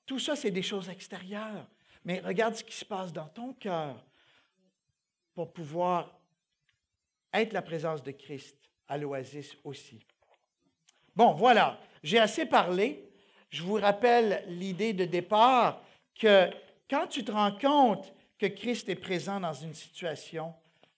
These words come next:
tout devient pur et tout devient possible dans cette situation. On va maintenant se diviser en petits groupes de trois et, euh, vous allez partager dans ce groupe, trois ou quatre. Euh,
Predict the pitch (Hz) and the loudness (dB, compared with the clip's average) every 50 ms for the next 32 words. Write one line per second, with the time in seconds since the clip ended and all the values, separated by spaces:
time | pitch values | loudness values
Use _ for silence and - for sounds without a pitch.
0 | _ _ - 294 277 269 196 196 180 160 175 180 175 175 - - 226 226 220 214 | _ _ -6 -2 0 2 2 2 0 0 -2 -4 -4 -4 -6 -4 -2 0 2 4
1 | 208 185 143 147 156 147 - 208 190 175 160 165 175 165 165 - 170 151 - - | 2 2 2 0 -4 -6 -6 -6 -6 -4 -4 -4 -6 -8 -6 -6 -8 -6 -6 -8
2 | 180 170 156 147 143 127 - 156 139 - - - - - 156 135 120 - - - | -8 -8 -8 -8 -10 -12 -10 -12 -14 -14 -16 -20 -14 -10 -10 -10 -10 -12 -14 -16
3 | 120 - - - - - - - - 285 233 330 381 392 330 233 226 247 320 311 | -16 -16 -18 -20 -20 -20 -6 0 2 4 6 6 4 4 2 2 2 0 0 0
4 | - 277 202 170 175 190 180 190 175 220 269 226 - - - 226 214 220 - - | -2 -4 -4 -4 -4 -4 -4 -4 0 2 4 4 4 2 0 -2 -2 -2 -4 -2
5 | 233 214 202 214 - - - _ _ _ - 147 139 185 220 - - 180 165 202 | 0 0 0 -2 -6 -14 -20 _ _ _ -14 -6 0 2 2 2 0 2 0 0
6 | 190 196 - - 160 170 180 175 175 175 190 277 381 403 - - - _ _ _ | 0 0 -4 -8 -4 0 4 6 8 8 8 6 6 4 -4 -10 -20 _ _ _
7 | _ _ _ _ _ _ _ _ _ _ - - 226 220 220 214 208 208 202 208 | _ _ _ _ _ _ _ _ _ _ 0 6 8 10 12 12 12 10 8 6
8 | 202 202 214 175 175 175 170 170 165 165 160 151 147 143 143 143 - - - _ | 6 4 6 6 8 8 8 8 6 6 6 6 4 4 0 -2 -12 -20 -20 _
9 | _ _ _ _ _ _ _ _ - 139 156 185 190 165 202 185 175 180 190 220 | _ _ _ _ _ _ _ _ -16 -10 -6 -4 -2 2 2 2 2 2 2 2
10 | 233 233 226 220 - - 311 302 - - - 262 214 190 170 214 240 233 208 180 | 2 0 -2 -4 -4 -2 -2 -2 -2 -2 -2 0 0 0 0 -2 -2 -2 -2 -4
11 | - - 196 170 135 139 139 147 135 127 - - - - 285 302 294 240 185 - | -4 -4 -8 -6 -6 -6 -4 -4 -6 -6 -10 -14 -6 0 4 4 4 4 2 0
12 | - 202 151 147 139 - - - - _ _ _ _ _ _ _ _ _ _ _ | 0 0 0 0 -2 -6 -10 -20 -20 _ _ _ _ _ _ _ _ _ _ _
13 | _ - - - 165 165 160 | _ -12 -6 -2 -2 0 0